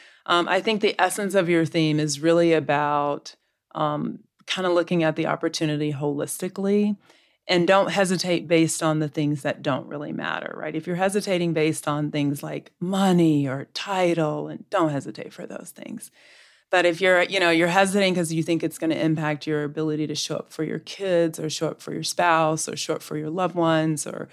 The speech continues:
serve in the community, the things that really matter, like the, the part of the dash when we die on the dates that really matter,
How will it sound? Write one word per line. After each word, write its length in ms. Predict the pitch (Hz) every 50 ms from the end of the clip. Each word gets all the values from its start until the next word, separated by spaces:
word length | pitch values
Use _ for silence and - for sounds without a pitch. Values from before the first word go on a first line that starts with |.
| - - - - - _ -
serve 260 | - - 185 180 165
in 100 | 175 165
the 60 | 165
community, 580 | 160 - 175 175 175 190 190 185 175 165 165 156
the 80 | 160
things 220 | 156 175 175 170 160
that 180 | 160 - -
really 260 | - 165 165 160 156 156
matter, 540 | 151 139 139 143 151 160 165 170 170 170
like 340 | 165 160 156 151 143 147 - -
the, 340 | 151 143 160 151 147 151 139 -
the 80 | - 151
part 280 | - - - 165 165 160
of 40 | 147
the 80 | 151
dash 520 | 147 147 151 143 139 143 156 151 - - -
when 120 | 156 151
we 120 | 151 147 147
die 400 | 139 151 143 147 151 151 151 151
on 100 | 147 151
the 80 | 147
dates 420 | 143 143 147 147 156 156 156 - -
that 220 | 160 151 - -
really 240 | 160 151 151 147 147
matter, 480 | 151 143 139 143 151 165 165 170 170